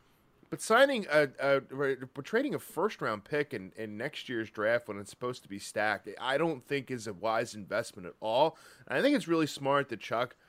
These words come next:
held his ground and said, "Hey, look, we may not get the, you know, the shiny new Cadillac or sports car that's out there.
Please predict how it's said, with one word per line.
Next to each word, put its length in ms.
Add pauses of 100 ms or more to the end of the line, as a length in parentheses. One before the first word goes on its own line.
(140)
held 240
his 100
ground 240
and 80
said, 100
"Hey, 80
look, 220 (480)
we 120
may 80
not 220
get 220
the, 80
you 240
know, 300 (360)
the 80
shiny 400
new 160
Cadillac 720 (240)
or 140
sports 340
car 260
that's 240
out 280
there. 260